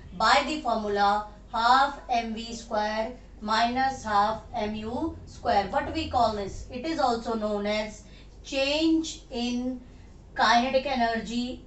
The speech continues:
of an object.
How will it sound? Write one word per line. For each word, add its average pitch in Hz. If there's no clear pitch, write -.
of 233
an 208
object. 190